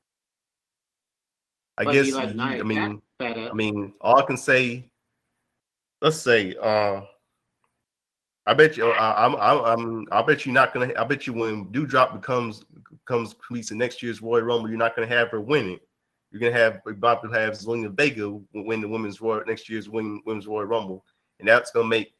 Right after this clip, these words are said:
Speaker 1: to, in the main event WrestleMania, that'll be, that'll be the worst WrestleMania ever next year. So Vince,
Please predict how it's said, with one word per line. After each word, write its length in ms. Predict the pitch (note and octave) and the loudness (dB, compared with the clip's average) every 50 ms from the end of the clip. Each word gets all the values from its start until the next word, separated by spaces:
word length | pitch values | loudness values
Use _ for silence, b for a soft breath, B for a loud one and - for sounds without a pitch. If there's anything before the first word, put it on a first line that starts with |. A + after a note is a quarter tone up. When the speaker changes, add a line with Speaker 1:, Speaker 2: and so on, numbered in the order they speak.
| _ _ _ _ _ _ _ | _ _ _ _ _ _ _
Speaker 1:
to, 140 | - - A2 | -8 -4 -4
in 120 | G#2+ G#2+ | -4 -2
the 60 | G#2 | -2
main 200 | G#2+ A#2 A#2 A#2 | 0 2 2 2
event 240 | A#2 G#2 A#2 G#2+ G#2 | 2 2 2 2 2
WrestleMania, 440 | A#2 A2+ - - A2 B2+ B2+ A#2 G#2+ | 0 -2 -2 -4 -4 -2 0 0 0
that'll 180 | G#2+ A2 A2+ | 2 0 0
be, 340 | G2+ G#2 G#2 G2+ G2+ G2+ G2+ _ _ _ _ _ _ _ _ _ | -2 -4 -8 -10 -12 -14 -16 _ _ _ _ _ _ _ _ _
that'll 180 | - G2 G#2+ G#2+ | -6 -4 -4 -2
be 80 | A2+ G#2 | -4 -6
the 60 | G2 | -4
worst 300 | G2 A#2 B2 A#2 - - | -2 0 0 0 0 -2
WrestleMania 540 | B2+ A#2+ - - A2+ A#2+ A#2+ A2+ A2 G#2+ G#2 | -4 -4 -4 -2 -2 0 0 0 -2 0 2
ever 240 | C#3 D3 B2+ A2+ | 2 2 2 2
next 300 | G#2+ G#2+ G2+ G2+ - - | -2 -4 -6 -6 -10 -10
year. 300 | - G#2+ F#2+ F2 F2+ F#2+ _ _ _ _ _ _ _ _ _ _ _ _ _ _ _ _ _ _ _ _ _ _ _ _ _ _ _ _ _ _ _ _ _ _ _ _ _ - | -10 -10 -10 -10 -12 -16 _ _ _ _ _ _ _ _ _ _ _ _ _ _ _ _ _ _ _ _ _ _ _ _ _ _ _ _ _ _ _ _ _ _ _ _ _ -10
So 80 | G#2 | -8
Vince, 640 | G2+ F#2 C3 C#3 D#3 D#3 D#3 - - - - - | -4 0 4 4 4 4 2 -4 -12 -16 -16 -18